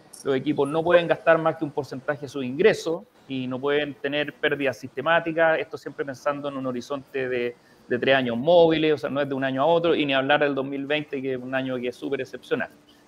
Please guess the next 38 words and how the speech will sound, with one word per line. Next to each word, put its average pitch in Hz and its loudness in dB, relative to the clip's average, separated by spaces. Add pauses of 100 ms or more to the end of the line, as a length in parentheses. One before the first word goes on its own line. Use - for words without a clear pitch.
¿ah? - -10 (360)
Si - 2
el, 175 0
el 170 -2
problema 214 2
con 220 0
el 190 -6
fair 170 -8
play 196 -2
financiero, 185 0
si 185 -2
uno 180 -2
lo 170 -2
mira 175 0
más 175 4
agregado, 160 4
es 160 -4
que 175 0
se - -6
produzca 170 6
lo 139 -2
que 147 0
en 143 -2
economía 143 0
se 170 -4
llama 156 2
el 135 2
dumping, 123 2 (120)
que 135 -6
en 131 -4
el 123 -8
fondo 175 0
es 196 2 (360)
que 165 -2
hayan 165 2
clubes 196 4
que 175 0
estén, 185 -4